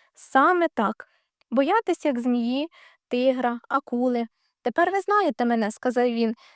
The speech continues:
"Знаєте мене так, як взагалі мене знають. Мене називають вовком". "Ви якась потвора", додав я відважно. "Каліпан, що думав про Сетобоса. Діяв так, як ви дієте, коли раптом здолає вас якась примха".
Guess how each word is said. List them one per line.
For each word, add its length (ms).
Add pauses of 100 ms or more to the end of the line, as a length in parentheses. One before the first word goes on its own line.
(120)
"Знаєте 440
мене 280
так, 300
як 180
взагалі 460
мене 260
знають. 540
Мене 200
називають 520
вовком". 520 (540)
"Ви 140
якась 360
потвора", 760
додав 380
я 220
відважно. 600 (360)
"Каліпан, 680
що 180
думав 380
про 220
Сетобоса. 960 (480)
Діяв 380
так, 260
як 160
ви 100
дієте, 420
коли 260
раптом 380
здолає 460
вас 240
якась 280
примха". 560